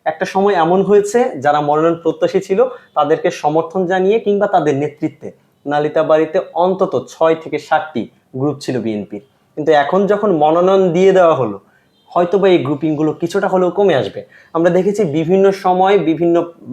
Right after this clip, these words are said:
দলীয় প্র-, প্রত্যাশী, প্রত্যাশীদের পক্ষে যে নেতারা কাজ করেছেন, পট পরিবর্তনের সাথে সাথে তারাও কিন্তু নিজেদের অবস্থানের পরিবর্তন ঘটিয়েছেন।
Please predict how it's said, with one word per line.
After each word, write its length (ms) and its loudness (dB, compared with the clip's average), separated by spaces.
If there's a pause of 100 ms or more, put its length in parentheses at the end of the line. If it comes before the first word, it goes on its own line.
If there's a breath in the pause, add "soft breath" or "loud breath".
(180)
দলীয় 300 4 (340 loud breath)
প্র-, 240 0
প্রত্যাশী, 440 -2 (140)
প্রত্যাশীদের 500 0 (200)
পক্ষে 300 0 (100)
যে 60 0 (100)
নেতারা 240 0 (100)
কাজ 100 0 (100)
করেছেন, 260 -4 (120)
পট 140 0 (160)
পরিবর্তনের 640 0
সাথে 240 -2
সাথে 160 -6 (320 soft breath)
তারাও 240 4
কিন্তু 220 0
নিজেদের 260 2 (100)
অবস্থানের 440 -4
পরিবর্তন 380 -4 (100)
ঘটিয়েছেন। 420 -10